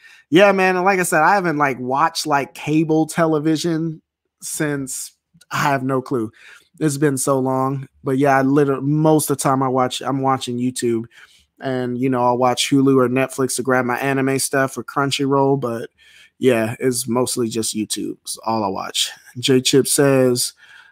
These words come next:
uh, "Beastars is a really good anime. The C G I is so good. I thought it was two D. If you like romantic comedies, I suggest Toradora."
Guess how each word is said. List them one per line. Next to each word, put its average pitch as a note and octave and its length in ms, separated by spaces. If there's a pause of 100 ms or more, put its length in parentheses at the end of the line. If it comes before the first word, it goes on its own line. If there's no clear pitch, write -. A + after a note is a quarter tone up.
(100)
uh, A#2+ 380
"Beastars D3 500
is C#3 140
a C3+ 40
really D3+ 200
good C#3+ 160
anime. D3 420
The C3+ 100
C F#3 220
G D#3 220
I D3+ 160
is C3+ 140
so D#3 200
good. C#3+ 240
I C#3 80
thought D3+ 280
it D3 40
was C#3 240
two F#3 220
D. D3 180
If C3 180
you E3+ 140
like D3+ 300
romantic C#3+ 480
comedies, C#3+ 560
I C#3+ 80
suggest C3+ 600 (880)
Toradora." D#3+ 880